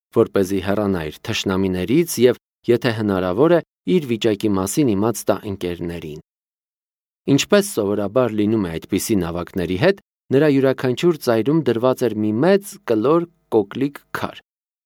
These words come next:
Այդ քարերը միաժամանակ ծառայում են թե որպես նստարան, թե որպես բալաստ։ Դրանցից մեկն ընկած էր գազանորսի ոտքերի մոտ։ Պատանին աշխատեց ավելի մոտեցնել, վերցրեց և գլորեց մակույկի ցռուկը մյուս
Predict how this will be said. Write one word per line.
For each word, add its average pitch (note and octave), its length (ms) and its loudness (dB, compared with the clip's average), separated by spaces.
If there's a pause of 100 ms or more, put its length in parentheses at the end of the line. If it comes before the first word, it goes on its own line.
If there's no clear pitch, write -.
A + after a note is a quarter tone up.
(340)
Այդ B2 200 2
քարերը C#3+ 440 2
միաժամանակ A#2+ 720 0
ծառայում A#2+ 480 2
են A#2 140 0
թե A#2+ 200 0
որպես D#3 440 0
նստարան, F3 720 2
թե C3+ 180 -2
որպես G2+ 460 -2
բալաստ։ - 540 -12 (800)
Դրանցից D3 420 2
մեկն E3 300 0
ընկած D3+ 280 0
էր C3+ 140 2
գազանորսի A#2 640 -2
ոտքերի G#2 460 -4
մոտ։ - 280 -12 (600)
Պատանին A#2+ 420 2
աշխատեց C3 540 0
ավելի B2+ 340 2
մոտեցնել, G2+ 720 -2 (200)
վերցրեց C3+ 560 0
և C3+ 180 0
գլորեց C3 500 2
մակույկի A#2 680 0
ցռուկը G#2+ 580 -4
մյուս G#2+ 340 0